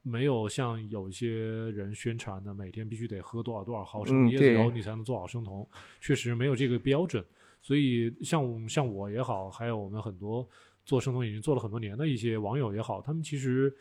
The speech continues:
Speaker 1: 对椰子油平常的依赖性并不是很大。
Speaker 2: 嗯。
Speaker 1: 啊，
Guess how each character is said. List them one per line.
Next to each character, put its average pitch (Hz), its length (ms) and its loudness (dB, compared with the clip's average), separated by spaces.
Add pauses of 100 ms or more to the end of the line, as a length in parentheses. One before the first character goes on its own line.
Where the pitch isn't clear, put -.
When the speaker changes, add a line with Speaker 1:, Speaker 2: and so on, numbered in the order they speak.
(200)
Speaker 1:
对 139 140 4
椰 151 120 8
子 139 100 4
油 120 240 4 (100)
平 113 180 -2
常 113 200 -2
的 117 80 -2
依 117 140 0
赖 131 140 2
性 117 200 -2
并 131 140 -2
不 104 60 -4
是 113 80 -2
很 95 180 -4
大。 202 140 -4
Speaker 2:
嗯。 120 340 6 (280)
Speaker 1:
啊， 98 240 -10